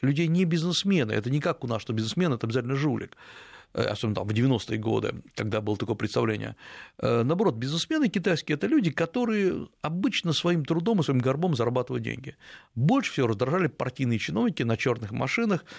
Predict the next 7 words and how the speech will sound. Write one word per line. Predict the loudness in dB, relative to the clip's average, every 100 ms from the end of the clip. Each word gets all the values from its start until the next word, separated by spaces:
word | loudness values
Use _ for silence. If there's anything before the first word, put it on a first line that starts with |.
| -20 -18 -4
которые | -2 0 0
приезжали | 0 2 2 2
в |
рестораны, | -2 0 2 2 2
которые | 0 0 2 2 4 4
выходили | 2 0 2 0 0
такие, | -2 0 0 0